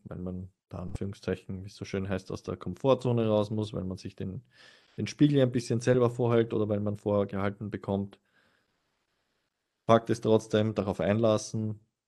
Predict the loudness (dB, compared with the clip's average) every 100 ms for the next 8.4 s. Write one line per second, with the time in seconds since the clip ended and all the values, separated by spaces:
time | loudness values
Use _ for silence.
0 | _ _ _ _ _ _ _ 0 2 2
1 | 0 -2 0 0 0 -2 -6 -8 _ _
2 | _ _ _ -8 -4 -4 -6 -10 -20 -16
3 | -10 -8 -8 -10 -16 -16 -12 -6 -4 -6
4 | -8 -12 0 4 4 2 -4 -2 0 0
5 | 0 -2 -4 -2 -2 0 2 0 0 _
6 | _ _ _ _ -2 2 2 0 0 2
7 | 2 0 -8 -6 -2 -2 0 -2 0 -2
8 | -2 -4 -12